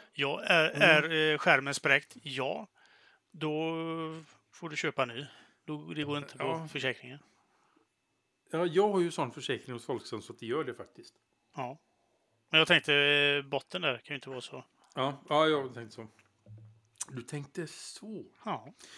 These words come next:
Speaker 2: I vilket fall som helst då. Eh, så väntetiden, eh, på besked då kan, om eventuell ersättning kan i det, i dagsläget då dröja upp till ett dygn. Jättelänge.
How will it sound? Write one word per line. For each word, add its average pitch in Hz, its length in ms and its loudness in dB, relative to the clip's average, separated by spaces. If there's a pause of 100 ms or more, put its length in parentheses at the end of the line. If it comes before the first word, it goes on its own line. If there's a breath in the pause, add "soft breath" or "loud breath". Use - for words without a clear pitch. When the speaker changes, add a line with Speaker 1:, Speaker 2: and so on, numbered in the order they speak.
(200 loud breath)
Speaker 2:
I 165 80 -4
vilket 208 380 -4
fall 202 300 -2
som 170 380 -4 (120)
helst 208 420 -6
då. 101 240 -6 (1200 soft breath)
Eh, 131 640 -4 (220)
så - 300 -8
väntetiden, 165 800 -6
eh, 156 160 -4
på 160 240 -8
besked 165 640 -4
då 120 260 -6 (120)
kan, 123 360 -6 (120)
om 139 140 -6
eventuell 143 480 -4
ersättning 147 680 -10 (520 soft breath)
kan 151 220 -8
i 143 80 -6
det, 147 300 -6
i 143 140 -8
dagsläget 143 640 -6
då 113 140 -6
dröja 117 340 -6
upp - 220 -18
till 107 120 -14
ett 98 140 -18
dygn. 127 400 -6
Jättelänge. 101 960 -10